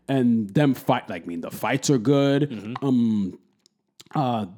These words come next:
Speaker 1: the were-, I mean, I, I, I, I like the werewolf element, and, you know, the fact that the Bloodstone turns him into, you know, it, again, I really wish they went more in depth about the Bloodstone, because that was very fascinating to me.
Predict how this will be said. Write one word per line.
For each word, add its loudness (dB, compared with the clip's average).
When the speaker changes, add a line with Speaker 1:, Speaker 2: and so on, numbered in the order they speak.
Speaker 1:
the 0
were-, 4
I -2
mean, -4
I, -4
I, -8
I, -6
I -2
like -2
the 0
werewolf -2
element, 0
and, -4
you -2
know, -4
the -8
fact -6
that -8
the -6
Bloodstone -6
turns -8
him -4
into, 0
you 0
know, -2
it, -2
again, 2
I -6
really 0
wish -4
they -4
went -4
more 2
in 2
depth -2
about -4
the -4
Bloodstone, -2
because -4
that -2
was -2
very -6
fascinating -10
to -10
me. -12